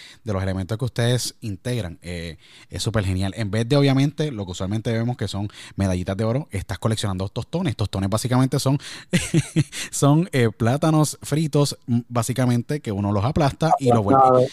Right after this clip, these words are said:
Speaker 1: y es obviamente la cosa más espectacular del mundo. Tú le echas ajo, tú le echas lo que te da la gana. Inclusive le puedes poner un poco de lechón por encima y te lo puedes comer y sabe a gloria. So que es sumamente
Speaker 2: Sí.
Speaker 1: súper cool.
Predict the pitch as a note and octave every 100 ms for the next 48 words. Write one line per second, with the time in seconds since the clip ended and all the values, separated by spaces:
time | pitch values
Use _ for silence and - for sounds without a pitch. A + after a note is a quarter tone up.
0 | - A2 G#2+ G#2+ G2 F#2 F#2+ G#2 C#3 A2+
1 | G2+ B2 A2+ A#2 B2 G#2+ G#2 G2 F2+ A2
2 | A#2+ B2+ A#2 G2+ G#2 A2 F#2+ B2 G2+ G2
3 | - A#2+ B2+ G#2+ F#2 F2+ A#2 C3+ A2+ C3+
4 | A#2+ F#2 - - - B2 A2+ G2+ B2 E3
5 | F#3+ A#2 - C3 B2 C3+ C3+ C#3 C#3+ C3+
6 | D3 C#3+ B2+ B2+ A#2+ F#2 F#2 - A#2+ A#2+
7 | G2+ F2 G2+ F#2+ G2 E3 E3+ F2 - -
8 | - - B2 - A2 C#3 D3+ D#3 C#3 -
9 | C#3+ B2 G#2+ - A2